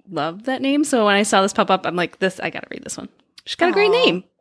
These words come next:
Speaker 2: It is. Leona, you don't hear that name very often anymore. <laughs>
Speaker 1: Oh, you should. I think it's a great name.
Speaker 2: <laughs> Yeah, you, we should, but we just don't.
Speaker 1: My grandma's middle name was Josephine, so it was Leona Josephine. I'm like, "Oh, that is a gorgeous
Speaker 2: That's a
Speaker 1: name."
Speaker 2: cool name.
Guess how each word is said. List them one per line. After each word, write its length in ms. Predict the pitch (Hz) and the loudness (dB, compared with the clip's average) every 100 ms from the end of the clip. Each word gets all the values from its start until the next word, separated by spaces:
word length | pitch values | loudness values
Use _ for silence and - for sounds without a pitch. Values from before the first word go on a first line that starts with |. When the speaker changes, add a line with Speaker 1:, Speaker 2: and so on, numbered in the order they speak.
| - | -12
Speaker 2:
It 180 | 302 320 | -10 -6
is. 260 | 453 294 262 | -6 -4 -2
Leona, 380 | 320 392 302 | 0 2 2
you 160 | 220 220 | 2 0
don't 200 | 294 302 | -2 -2
hear 200 | 247 277 | -4 -4
that 220 | 277 233 | -4 -6
name 200 | 202 185 | -6 -10
very 200 | 175 170 | -8 -8
often 320 | 170 160 170 160 | -8 -10 -8 -8
anymore. 600 | 151 147 143 135 131 139 | -6 -8 -10 -12 -14 -4
<laughs> 40 | |
Speaker 1:
Oh, 160 | 202 226 | 0 2
you 120 | 165 | 0
should. 280 | - 170 131 | 0 -2 -4
I 100 | 196 | -2
think 140 | 302 | 0
it's 100 | 277 | 0
a 40 | 165 | -2
great 240 | 170 - | -4 -4
name. 220 | 151 - - | -8 -2 2
Speaker 2:
<laughs> 20 | |
Yeah, 280 | 494 571 605 539 508 | 4 6 6 6 4
you, 100 | 523 - 571 | 0 2 0
we 60 | 381 | 0
should, 440 | - 508 554 302 | 0 2 4 2
but 200 | 262 302 | 0 -4
we 100 | 311 370 | -4 -8
just 280 | - - | -12 -6
don't. 120 | 330 269 | 0 4
Speaker 1:
My 80 | 269 | 4
grandma's 320 | 370 277 285 | 4 2 2
middle 160 | 262 254 | 0 0
name 140 | 240 233 | 0 0
was 120 | 220 | 0
Josephine, 520 | 196 208 202 - 175 | 0 0 -4 -8 -8
so 100 | 202 | -4
it 20 | |
was 120 | 190 190 | -4 -2
Leona 420 | 208 190 214 208 | 0 2 2 0
Josephine. 480 | 180 180 - - 170 | 0 -2 -2 -6 -4
I'm 80 | |
like, 120 | 196 - | -4 -6
"Oh, 160 | - - - | -10 -12 -8
that 100 | 294 | -6
is 140 | - | -6
a 40 | - _ _ | -12 _ _
gorgeous 300 | - 311 359 220 | 0 2 2 2
Speaker 2:
That's 60 | 247 | 2
a 20 | |
Speaker 1:
name." 280 | 196 175 247 - - - | 2 2 -2 -2 -12 -8
Speaker 2:
cool 440 | 370 415 254 208 | -6 -4 -4 -6
name. 920 | 214 277 392 403 381 294 240 208 185 | -4 -4 -2 -4 -2 -2 -2 -4 -10